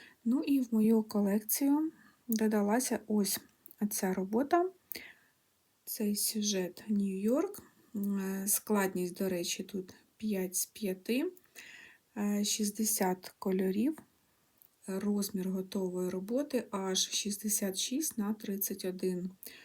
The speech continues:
сантиметр. Вийде щось просто грандіозне. Так, це перший наборчик, який я виграла. Друга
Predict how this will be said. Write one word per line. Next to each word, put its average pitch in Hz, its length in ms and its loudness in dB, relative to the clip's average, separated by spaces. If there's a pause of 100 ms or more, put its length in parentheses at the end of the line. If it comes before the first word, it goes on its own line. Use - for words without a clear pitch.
(240)
сантиметр. 190 1000 -2 (100)
Вийде 277 500 2 (240)
щось 202 640 0
просто 196 760 -2 (300)
грандіозне. 190 920 0 (880)
Так, 190 300 0
це 202 360 2
перший 190 460 -2
наборчик, 233 580 0
який 311 260 -4
я 311 100 2
виграла. 320 640 0 (1160)
Друга 202 880 2